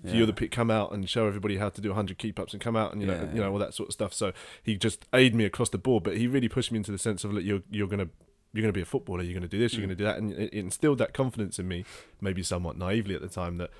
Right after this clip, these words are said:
Speaker 1: this is gonna be my life.
Speaker 2: Yeah.
Speaker 1: But it gave you the sense of you can do something and work at that.
Speaker 2: Yeah.
Speaker 1: He didn't really fuss me on.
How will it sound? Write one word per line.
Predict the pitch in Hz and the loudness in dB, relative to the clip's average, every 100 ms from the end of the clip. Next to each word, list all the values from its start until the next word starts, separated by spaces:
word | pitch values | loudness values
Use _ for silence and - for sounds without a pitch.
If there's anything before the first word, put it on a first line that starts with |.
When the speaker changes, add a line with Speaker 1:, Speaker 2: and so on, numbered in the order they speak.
| - - - _ _ | -20 -20 -20 _ _
Speaker 1:
this | 107 - | -2 -2
is | 92 | -2
gonna | 95 92 | -2 0
be | 98 | 0
my | 87 | 2
life. | 117 123 - - - - | 2 0 -6 -20 -20 -16
Speaker 2:
Yeah. | 110 101 90 - - - | -6 -4 -4 -10 -4 4
Speaker 1:
But | 120 | 6
it | 107 117 | 6 8
gave | 135 131 | 8 8
you | 123 120 113 | 6 4 4
the | - 110 | 2 0
sense | - 131 123 113 - | 4 4 4 2 -2
of | 92 90 90 - _ _ - | 0 0 -4 -14 _ _ -4
you | 113 113 | 2 2
can | - 107 | 2 0
do | 90 120 113 | 4 4 4
something | - 90 85 90 92 | 2 0 -2 -4 -2
and | 90 87 | -2 2
work | 101 104 - | 2 2 0
at | - | -4
that. | 101 92 - - _ | -2 -2 -6 -20 _
Speaker 2:
Yeah. | - 98 80 - _ | -8 -6 -8 -14 _
Speaker 1:
He | 107 | 0
didn't | 123 110 | 2 4
really | 117 107 87 - | 4 2 -2 -12
fuss | - 131 113 - | 0 4 4 4
me | 104 | 2
on. | 92 87 85 | 0 0 -4